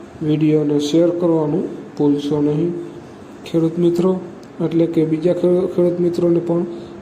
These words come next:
બજાર ભાવની માહિતી મળતી રહે.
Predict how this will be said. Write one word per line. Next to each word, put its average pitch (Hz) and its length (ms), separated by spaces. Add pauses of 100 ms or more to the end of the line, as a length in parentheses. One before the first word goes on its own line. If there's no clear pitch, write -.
(140)
બજાર 165 300
ભાવની 160 320
માહિતી 156 580 (460)
મળતી 156 400
રહે. 151 240